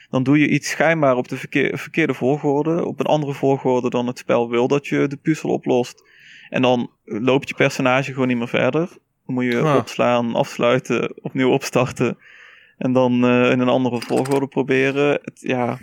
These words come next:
Speaker 1: het, het zijn zulke soort dingen. En het, sowieso, de besturing loopt niet helemaal lekker. Ze adverteren het spel als een touchscreen game die het beste via touchscreen kan spelen.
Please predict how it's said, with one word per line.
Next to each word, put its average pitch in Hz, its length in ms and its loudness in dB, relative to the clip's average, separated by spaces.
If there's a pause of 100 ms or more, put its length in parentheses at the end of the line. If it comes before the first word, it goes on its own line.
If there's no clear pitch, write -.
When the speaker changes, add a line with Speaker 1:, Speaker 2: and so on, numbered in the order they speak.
(140)
Speaker 1:
het, - 180 -10
het - 180 -6
zijn 156 240 0
zulke 170 200 0
soort 131 160 -6
dingen. 139 340 0
En 131 100 0
het, 135 140 -6
sowieso, 156 400 2
de 139 60 0
besturing 147 520 0
loopt 143 220 2
niet 143 100 -4
helemaal 139 280 0
lekker. 139 440 0 (360)
Ze - 160 -2
adverteren 151 500 0
het 139 100 -2
spel 127 520 2
als 131 200 0
een 127 360 -6
touchscreen 139 560 -4
game 135 360 -2
die 131 180 -4
het 131 100 -4
beste - 400 -2
via 131 300 -4
touchscreen 156 420 -4
kan 139 160 -4
spelen. 139 520 -2